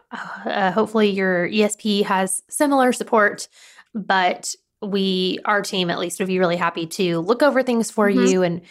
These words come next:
Speaker 1: help you build out what you need to build out.
Speaker 2: And I would say, just as a caveat too,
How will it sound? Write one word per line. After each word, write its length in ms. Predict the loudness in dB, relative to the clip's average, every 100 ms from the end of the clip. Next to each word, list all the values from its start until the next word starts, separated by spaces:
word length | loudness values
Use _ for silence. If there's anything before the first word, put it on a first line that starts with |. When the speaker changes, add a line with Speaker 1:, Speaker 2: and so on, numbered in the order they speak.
| -16
Speaker 1:
help 480 | -6 0 0 0 -6
you 380 | -10 -2 0 0
build 260 | 2 2 2
out 160 | 0
what 120 | 0 -6
you 80 |
need 160 | -8 -10
to 80 | -8
build 180 | -4 0
out. 300 | -2 -4 -14 _ _ _ _ -2
Speaker 2:
And 100 | 0
I 120 | 2
would 120 | 2
say, 480 | 2 2 4 2 2 -2 -10 -4
just 400 | 0 0 0 -4
as 180 | -2 -2
a 40 | -4
caveat 600 | -2 0 2 2 0 -2
too, 520 | 2 4 6 4